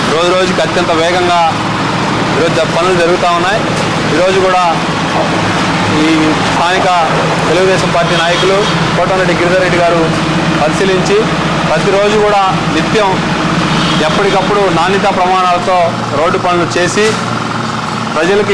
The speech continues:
ఇబ్బంది లేకుండా శాశ్వతంగా దీన్ని ఉండాలని చెప్పి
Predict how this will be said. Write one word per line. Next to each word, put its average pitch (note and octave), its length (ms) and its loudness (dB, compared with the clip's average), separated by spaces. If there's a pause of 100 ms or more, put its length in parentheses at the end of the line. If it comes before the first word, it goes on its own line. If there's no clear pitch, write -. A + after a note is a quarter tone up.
ఇబ్బంది G3 280 0
లేకుండా F#3 380 0 (420)
శాశ్వతంగా F#3 640 0 (320)
దీన్ని E3 240 0 (100)
ఉండాలని F#3 420 2
చెప్పి F#3 240 0